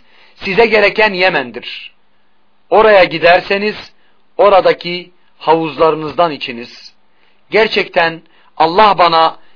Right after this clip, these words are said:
Şam ve Şam halkı hakkında teminat verdi." buyurdu. "Allah bana Şam ve Şam halkı hakkında teminat verdi." buyurdu aleyhissalatü vesselam.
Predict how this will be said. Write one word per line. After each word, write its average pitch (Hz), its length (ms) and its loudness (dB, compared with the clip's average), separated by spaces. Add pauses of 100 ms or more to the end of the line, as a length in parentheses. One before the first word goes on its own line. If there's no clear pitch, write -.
Şam 220 640 2 (320)
ve 180 180 0
Şam 220 360 2
halkı 196 400 2
hakkında 180 840 2 (360)
teminat 175 680 2
verdi." 143 340 0
buyurdu. 117 440 -14 (1200)
"Allah 143 380 -2
bana 147 380 0 (460)
Şam 190 580 2 (500)
ve 139 100 -4
Şam 190 360 0
halkı 156 360 -2
hakkında 165 840 0 (560)
teminat 151 680 -2
verdi." 147 600 -4 (360)
buyurdu 139 440 -4
aleyhissalatü 147 600 0
vesselam. 143 680 0